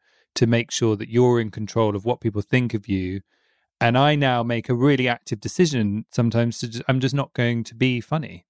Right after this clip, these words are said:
in this situation. I'm not going to hold the baggage of the room.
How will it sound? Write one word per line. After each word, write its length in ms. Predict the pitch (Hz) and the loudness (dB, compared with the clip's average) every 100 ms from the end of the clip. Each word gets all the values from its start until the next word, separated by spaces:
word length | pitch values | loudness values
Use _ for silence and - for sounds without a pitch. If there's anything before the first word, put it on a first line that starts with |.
| - | -2
in 80 | 107 | 0
this 120 | 104 | 0
situation. 540 | - - 120 120 - | -6 -2 0 0 -4
I'm 180 | 101 117 | -4 0
not 220 | 135 139 | 2 2
going 240 | - 139 135 | 2 2 2
to 100 | 113 | -6
hold 560 | - 151 151 147 139 - | -2 2 4 4 0 -2
the 80 | 127 | 0
baggage 720 | 139 135 110 90 101 - - _ _ _ _ _ _ | 2 0 -4 -16 -10 -10 -12 _ _ _ _ _ _
of 220 | 131 110 107 | 0 0 2
the 100 | 110 | 4
room. 540 | 131 117 - 95 | 4 4 -6 -20